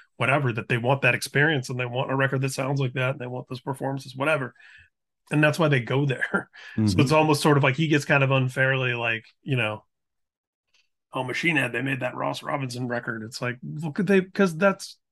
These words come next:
Speaker 1: what they wanted to do. <laughs>
Speaker 2: Yeah.
Speaker 1: You know?
Speaker 2: Yeah.
Speaker 1: Uh, so having, I realized there was a whole lot to unpack in what I just said, but really what it comes down to was the decision-making and, and what made you want to go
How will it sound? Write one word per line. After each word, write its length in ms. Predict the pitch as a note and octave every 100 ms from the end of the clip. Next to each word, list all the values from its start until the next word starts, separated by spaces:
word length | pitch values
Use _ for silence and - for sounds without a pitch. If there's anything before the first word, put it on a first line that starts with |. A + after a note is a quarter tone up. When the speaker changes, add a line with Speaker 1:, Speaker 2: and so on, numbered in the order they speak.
| _
Speaker 1:
what 160 | F3+ G3
they 60 |
wanted 360 | G3 G3+ F3 D#3+
to 140 | A#3+
do. 20 | C#3 - - -
<laughs> 340 | - - D3
Speaker 2:
Yeah. 180 | A2+ G2+
Speaker 1:
You 80 | G3+
know? 220 | D3+ B2+ - - - -
Speaker 2:
Yeah. 180 | B2 A#2 -
Speaker 1:
Uh, 220 | D#3 C#3
so 300 | C3+ G3 B2+
having, 320 | - E3 E3 D3 D3 - _ _ -
I 100 | - D3
realized 300 | E3 D3+ C#3
there 80 |
was 80 | B2
a 80 | B2
whole 160 | C3+ C3
lot 220 | B2+ C3
to 100 | B2+
unpack 320 | B2 B2 A#2
in 80 | A2+
what 140 | A#2
I 80 | A#2
just 220 | A2+ A2
said, 240 | E3 B2 A2+
but 140 | A#2 - _ C#3+
really 240 | D#3+ F3
what 120 | B2+
it 60 | B2+
comes 240 | B2 A#2+
down 220 | A#2 A#2+
to 120 | A#2+ A#2+
was 300 | A#2 A2+ A2+ _ _ _ _ _ _ _ -
the 80 | C#3+
decision-making 760 | C3+ A#3 F3+ D3+ A#2+ A#2 C3
and, 160 | B2 A#2+
and 120 | B2+
what 140 | C3+ B2+
made 220 | C3 B2
you 100 | B2
want 280 | A#2+ C3+ C3+
to 100 | B2
go 560 | A#2+ C#3 C3+ C3+ B2+